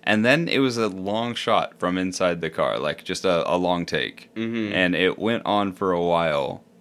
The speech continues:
Speaker 1: just them shooting and fighting back from inside the car. It was really cool.
Speaker 2: That's
Speaker 1: Like,
Speaker 2: neat.
Speaker 1: it just, it was really fun to watch, and it was, it felt like an interesting perspective I hadn't really seen before, and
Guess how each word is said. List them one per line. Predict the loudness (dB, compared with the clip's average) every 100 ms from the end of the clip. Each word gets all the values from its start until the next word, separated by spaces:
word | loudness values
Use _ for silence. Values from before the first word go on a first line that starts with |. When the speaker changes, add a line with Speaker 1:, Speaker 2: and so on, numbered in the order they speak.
| -20 -6
Speaker 1:
just | -2 -2 0
them | 0 2 0 -2
shooting | -2 0 2 4 2 2
and | -2
fighting | 2 4 4 0
back | 0 0 -2
from | -8
inside | -6 -6 -2 -2 -2
the | -4
car. | -2 -2 -2 -4
It | -6
was | -8 -10 -18 -20 -20 -20 _ -20 -20 -16
really | -10 -4 0 0 0 -4
cool. | -8 -10 -10 -12 -6
Speaker 2:
That's | -2 2
Speaker 1:
Like, | 2 0
Speaker 2:
neat. | -6 -10 -14 -20 _ -16 -6
Speaker 1:
it | -4
just, | -2 -4 -8 -4
it | -2
was | -2 -2
really | -6 -2 0 2 0
fun | 0 0 2 0
to |
watch, | 0 2 2 -2
and | -6
it |
was, | -6 -6
it | -6 -4 -2
felt | 2 2
like | 2 -2
an | -4
interesting | -4 -6 -6 -8
perspective | -6 -6 -4 -4 -4
I | -4
hadn't | -2 -2 -4
really | -6 -6
seen | -6 -6 -8
before, | -8 -10 -8 -8
and | -8 -10 -12